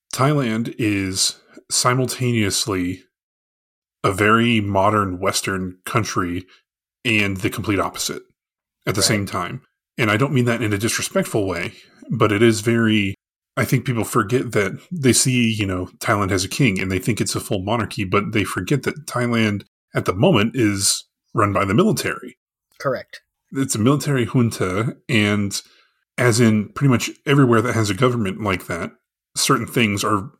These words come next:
Speaker 1: highly restricted.
Speaker 2: Right.
Speaker 1: And I would imagine that those rights almost are doubly restricted for foreigners.
Speaker 2: True. I mean, look recently at the news of the foreigner who got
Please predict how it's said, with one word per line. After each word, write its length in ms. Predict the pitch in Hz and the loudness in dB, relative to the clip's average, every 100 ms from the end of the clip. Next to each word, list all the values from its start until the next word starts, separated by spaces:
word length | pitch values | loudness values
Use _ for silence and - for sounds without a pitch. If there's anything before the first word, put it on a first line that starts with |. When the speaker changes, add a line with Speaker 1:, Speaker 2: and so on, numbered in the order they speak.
| - | -6
Speaker 1:
highly 300 | - 104 98 | -2 -2 -2
restricted. 640 | 95 - 190 - 73 - _ - - _ - | -4 0 -2 -2 -8 -8 _ -20 -20 _ -14
Speaker 2:
Right. 240 | 120 101 - _ _ _ _ _ _ _ _ _ _ - | -10 -10 -12 _ _ _ _ _ _ _ _ _ _ -4
Speaker 1:
And 400 | 135 107 101 98 - _ _ _ _ _ _ _ | 0 0 0 -4 -10 _ _ _ _ _ _ _
I 100 | 120 | 0
would 120 | 120 110 | 2 2
imagine 460 | 110 165 131 104 | 2 2 0 0
that 300 | 104 101 104 | -2 -4 -2
those 300 | 120 113 - | 2 2 0
rights 520 | 110 113 110 - - - _ _ _ _ - | -2 -2 -2 -4 -4 -10 _ _ _ _ -4
almost 680 | 135 170 139 107 - - 320 _ _ _ _ _ - | 0 2 2 -2 -4 -8 -14 _ _ _ _ _ -8
are 160 | 107 | -8
doubly 420 | 98 104 131 120 98 | -4 0 2 2 0
restricted 500 | 92 - 98 107 - | -2 -4 -6 -6 -8
for 120 | 92 | -8
foreigners. 600 | - 92 82 90 - - _ _ _ | -4 -4 -4 -8 -12 -14 _ _ _
Speaker 2:
True. 260 | - 285 - | -4 0 2
I 60 | |
mean, 260 | 160 165 147 - | 4 4 0 -2
look 260 | 170 190 | 0 2
recently 440 | 180 190 160 170 160 | 2 2 0 4 4
at 140 | 151 | 4
the 60 | 143 | 2
news 360 | 147 147 151 | 4 4 2
of 180 | - 139 | 2 2
the 80 | 139 | 0
foreigner 420 | - 147 147 143 | 2 4 6 4
who 120 | 143 | 2
got 380 | 135 139 135 - | 4 6 6 2